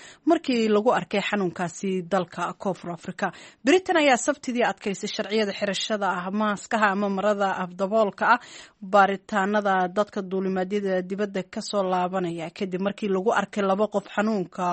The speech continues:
in uu ku dhacay dalkaasi. Dalalka Jarmalka, Talyaaniga, Belgiumka, Hong Kong iyo Israel ayaa iyana xanuunka laga soo sheegay. Dalka Australia ayaa iyana maanta waxay noqotay wadankii ugu dambeeyey ee dunida laga helo nuqulka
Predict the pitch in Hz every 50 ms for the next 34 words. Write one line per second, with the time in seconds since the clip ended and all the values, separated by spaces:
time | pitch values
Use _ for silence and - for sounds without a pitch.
0 | 175 175 - - - 190 190 185 151 170 180 170 165 165 - 208 196 175 170 -
1 | 185 180 165 170 165 160 - 147 151 - - - - 175 170 - _ - - -
2 | - - _ _ - 196 180 175 165 - - 180 165 226 226 226 233 220 214 -
3 | 226 - - 220 233 240 254 254 262 262 233 220 208 226 208 196 - 208 226 285
4 | 269 214 - 180 170 170 - 185 185 190 180 175 170 - - 226 220 214 208 202
5 | 202 196 - 233 254 - - 202 175 160 185 175 180 - 185 185 175 170 165 -
6 | 196 190 180 180 180 190 208 202 - - - - - _ - - 285 294 247 208
7 | - - - 170 165 180 202 190 190 185 180 170 - - 170 156 - - - 170
8 | 170 170 185 175 160 - _ _ _ _ - - - - - - _ _ _ -
9 | - 190 185 - - 208 202 196 190 - - 240 254 240 226 226 226 226 233 226
10 | 226 220 208 202 202 196 - 214 208 214 233 240 240 240 247 285 277 277 269 269
11 | 262 - 247 220 220 214 208 208 208 - 240 220 233 247 233 226 220 214 214 -
12 | 247 233 220 208 208 240 233 240 233 214 190 190 180 180 170 190 185 185 196 208
13 | 220 220 - - 208 202 190 180 214 226 254 240 226 208 202 202 202 214 202 202
14 | 190 175 185 185 196 202 202 - - 180 170 165 _ - 190 175 175 175